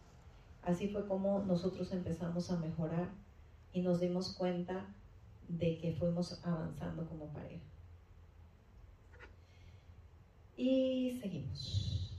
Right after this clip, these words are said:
El amor a los demás. El amor a los demás tiene que ver mucho con la solidaridad y el voluntariado. Y este es,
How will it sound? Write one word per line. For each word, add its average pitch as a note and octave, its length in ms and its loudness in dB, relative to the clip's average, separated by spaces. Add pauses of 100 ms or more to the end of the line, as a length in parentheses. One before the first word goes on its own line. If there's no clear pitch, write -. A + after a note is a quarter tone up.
(1500)
El A#3 160 4
amor A#3 320 6
a C#4 80 6
los B3+ 160 8
demás. E3 320 0 (2500)
El A#3+ 140 6
amor B3 240 8
a D4+ 60 10
los D4+ 180 6
demás A3 420 2 (640)
tiene A#3+ 260 6
que B3 100 6
ver A3 220 2
mucho A3 320 0
con G#3+ 140 2
la G3 200 4 (160)
solidaridad F#3 840 8
y G#3+ 60 4
el G#3+ 120 4
voluntariado. D#3 840 2 (520)
Y G#3+ 60 0
este A3 800 0
es, - 220 -2